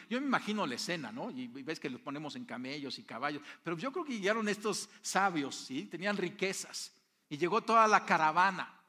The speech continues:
a Jerusalén. Y todo Jerusalén diciendo, "¿Qué onda con ellos? ¿A qué vienen? ¿A qué, qué venden?". "No, no, no vendemos nada. Estamos buscando a su rey que hoy nació". Ay, entonces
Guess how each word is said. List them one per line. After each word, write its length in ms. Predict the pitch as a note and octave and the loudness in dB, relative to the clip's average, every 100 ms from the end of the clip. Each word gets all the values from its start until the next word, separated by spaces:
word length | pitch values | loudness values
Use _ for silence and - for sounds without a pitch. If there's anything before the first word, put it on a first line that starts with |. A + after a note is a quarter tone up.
| _ _ _ _ - | _ _ _ _ -6
a 100 | C#3 | -4
Jerusalén. 580 | - D#3 D3+ D3+ E3+ F#3 | 0 0 2 0 2 -2
Y 40 | |
todo 160 | E3 A#3 | 0 0
Jerusalén 480 | A3 G3+ E3+ G3 A3+ | 2 0 0 0 0
diciendo, 400 | G3+ A3+ A#3+ A3 | -2 -2 0 0
"¿Qué 100 | A#3+ | 0
onda 220 | C#4+ A#3 | 2 2
con 160 | A#3 C4+ | 2 0
ellos? 260 | C#4 A3+ - - | 2 0 -2 0
¿A 100 | - | 2
qué 140 | C#4+ | 4
vienen? 340 | D4 D4 C4+ A3 | 2 2 4 2
¿A 120 | F#3+ | 0
qué, 160 | A3+ | 0
qué 120 | A#3 C4+ | 2 6
venden?". 540 | D#4 D4+ B3 D#3 - | 6 6 2 2 -6
"No, 120 | G#3 C4 | -4 -2
no, 120 | B3+ | -2
no 100 | A#3 | -2
vendemos 420 | A3 G3 A3+ F3 | -2 -4 -4 -4
nada. 380 | C4+ D#4 D3+ - _ _ _ - | -4 -4 -6 -12 _ _ _ -10
Estamos 360 | - G3+ G#3+ | -2 -2 -2
buscando 580 | E3 - G#3+ G3+ F#3 D3 | -4 -4 -2 -2 -4 -4
a 140 | - D#3+ | -2 -2
su 280 | - D#3 D3+ | -2 -4 -2
rey 420 | G3 B3+ A#3+ - _ _ _ _ _ _ - | 0 0 -4 -10 _ _ _ _ _ _ -6
que 120 | D3+ | -2
hoy 140 | E3+ | -2
nació". 380 | D#3+ C3+ F#3 F3+ _ _ _ _ _ _ - | -2 -4 -6 -6 _ _ _ _ _ _ -14
Ay, 200 | A3+ C#4 - | -6 -4 -4
entonces 360 | - A3 A#3+ | -4 -4 -6